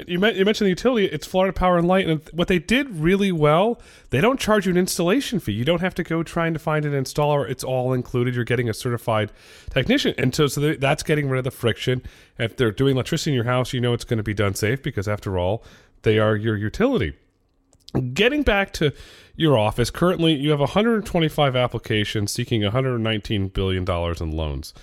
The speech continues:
As you and the team go through those loans, how do you determine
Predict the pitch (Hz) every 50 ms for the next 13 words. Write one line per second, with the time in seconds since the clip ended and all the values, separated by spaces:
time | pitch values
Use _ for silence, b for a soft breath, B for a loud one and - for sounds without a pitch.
0 | b b b b b b - 113 104 104 117 143 156 165 160 156 143 127 - -
1 | - 123 117 113 117 113 104 - 113 98 95 95 90 - - - 123 131 127 123
2 | 110 101 92 - - 98 92 90 87 87 90 90 90 90 - b b b b b
3 | b b b - - 247 311 339 330 330 - 285 254 196 - - - 214 208 202
4 | 196 180 170 151 143